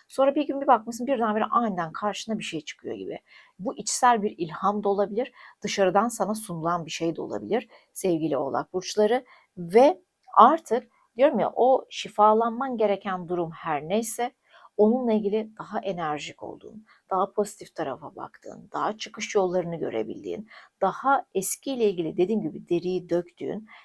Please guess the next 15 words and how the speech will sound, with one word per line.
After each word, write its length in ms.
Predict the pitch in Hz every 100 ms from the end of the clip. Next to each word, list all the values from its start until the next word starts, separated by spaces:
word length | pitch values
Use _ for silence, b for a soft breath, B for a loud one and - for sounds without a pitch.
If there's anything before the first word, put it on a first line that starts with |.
| B
ve 80 | 226
iyileştiğin 680 | 202 214 202 214 - 262 302
ve 80 | 180
şifalandığın 880 | - 190 - 165 170 170 175 240 226
bir 80 | 170
sürece 440 | - 139 143 143
doğru. 260 | 151 165 254 B B -
Aslında 420 | 202 214 247 220
belki, 380 | 220 220 220 208
belki 260 | 214 214
sana 220 | 226 214
birdenbire 500 | 196 240 220 185 170
gibi 200 | 165 165
gelecek 400 | 165 165 156 240
ama 260 | 247 160